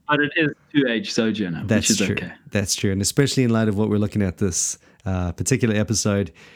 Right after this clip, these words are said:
Speaker 2: with, uh, the famous epistle of Mathetes to Diognetus.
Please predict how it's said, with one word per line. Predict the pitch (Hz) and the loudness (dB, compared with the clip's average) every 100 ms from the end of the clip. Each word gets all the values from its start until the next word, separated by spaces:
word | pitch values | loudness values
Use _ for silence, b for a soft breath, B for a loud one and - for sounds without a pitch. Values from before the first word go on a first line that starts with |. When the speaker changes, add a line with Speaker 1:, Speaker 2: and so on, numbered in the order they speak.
| B B | B B
Speaker 2:
with, | 101 98 - | -2 -2 -2
uh, | 104 95 92 | 0 0 -2
the | 87 | -4
famous | - 127 120 104 - - - - b b | 0 2 2 0 0 -2 -2 -8 b b
epistle | 107 - 139 - 131 120 113 101 b b b | -8 -2 0 2 2 2 0 -4 b b b
of | - 104 92 - | -2 0 -2 -4
Mathetes | 104 95 143 139 143 110 - - - | -4 0 2 2 2 0 0 -2 -4
to | - - 113 98 | -4 0 2 0
Diognetus. | 82 110 113 90 95 107 110 - - - - | 0 2 2 0 0 2 0 -4 -6 -6 -6